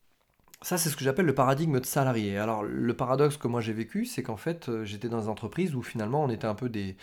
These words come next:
des éléments jetables et, euh, bah, dès que ça se passait mal, en fait, on pouvait vous virer, même si vous aviez gagné beaucoup d'argent, fait gagner beaucoup d'argent à la boîte. Et donc, finalement, j'avais les inconvénients du salariat sans les avantages. J'avais pas la sécurité, puisque j'étais dans un métier où, euh, on était un petit peu utilisable.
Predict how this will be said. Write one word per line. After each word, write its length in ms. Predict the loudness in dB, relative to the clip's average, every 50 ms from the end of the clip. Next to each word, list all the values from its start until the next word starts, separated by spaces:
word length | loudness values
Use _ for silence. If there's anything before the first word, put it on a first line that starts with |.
| -20 -20 -20 -20 -20 -20 -20 _ _
des 260 | -8 -6 -2 0 2 2
éléments 300 | 2 2 2 2 2 2
jetables 480 | 2 0 0 2 2 2 2 0 -2
et, 240 | 0 0 2 4 4
euh, 340 | 4 2 2 0 0 -2 -4
bah, 140 | -4 -6 -6
dès 160 | -4 -4 -4
que 60 | -4
ça 80 | -4 -6
se 80 | -4
passait 240 | -6 -6 -6 -4 -2
mal, 200 | 0 2 2 2
en 80 | 2 0
fait, 200 | -2 -2 -2 -4
on 60 | -6
pouvait 220 | -6 -4 -4 -2
vous 160 | -2 -2 -4
virer, 480 | -4 -2 0 0 2 2 2 0 0 0
même 200 | 0 -2 -2 -4
si 140 | -4 -6 -6
vous 100 | -6 -4
aviez 240 | -6 -4 -4 -4 -4
gagné 200 | -4 -2 -2 -4
beaucoup 180 | -4 -6 -6 -4
d'argent, 400 | -4 -4 -2 -2 -2 -2 -2 -2
fait 160 | -2 -4 -4
gagner 160 | -2 -2 -2
beaucoup 220 | -4 -4 -4 -4 -2
d'argent 220 | -2 -2 -2 -2
à 20 | -2
la 80 | -2
boîte. 260 | -2 -4 -4 -6 -8 -14 -20 -20 -20 -20 -20 -20 -20 -20 -20 -20 -20 -20 -16 _ -2
Et 260 | 0 0 0 0 -2 -2
donc, 240 | 0 2 2 2 0 -6 -12 _ -14
finalement, 340 | -8 -4 0 0 2 2 2
j'avais 220 | 4 4 4 4
les 160 | 4 2 2
inconvénients 640 | 2 0 0 0 0 0 0 0 2 2 2 2 2
du 80 | 2 0
salariat 500 | -2 -2 0 0 0 2 2 2 2 2
sans 540 | 0 0 2 2 2 4 4 4 2 2
les 200 | 2 2 2 2
avantages. 400 | 2 0 0 0 -2 -4 -4 -2
J'avais 180 | -2 -2 -2 0
pas 120 | 2 2
la 80 | 2 2
sécurité, 540 | 2 0 0 0 2 2 2 2 0 -2 -2
puisque 220 | -2 -4 -4 -4
j'étais 240 | -4 -4 -4 -4 -2
dans 120 | 0 0
un 60 | 2 2
métier 420 | 0 0 -2 -2 0 0 2 2
où, 280 | 2 0 0 0 0 0
euh, 40 |
on 140 | 0 -2 -2
était 200 | -4 -4 -4 -6
un 60 | -6 -6
petit 160 | -6 -10 -12
peu 120 | -10 -8
utilisable. 600 | -8 -8 -8 -8 -8 -6 -2 -2 -2 -2 -2 -4